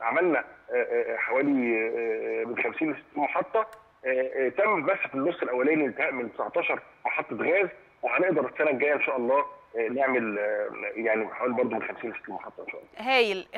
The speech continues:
Speaker 2: هو كمان لو ممكن تكلمنا باشمهندس عبد الفتاح عن، آه،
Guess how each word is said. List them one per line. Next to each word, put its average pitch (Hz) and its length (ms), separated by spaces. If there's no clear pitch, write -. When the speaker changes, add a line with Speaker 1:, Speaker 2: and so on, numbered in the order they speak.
Speaker 2:
هو 277 340
كمان 285 280
لو 359 80
ممكن 415 220
تكلمنا 277 520
باشمهندس 247 440
عبد 185 100
الفتاح 247 500
عن، 277 240
آه، 208 240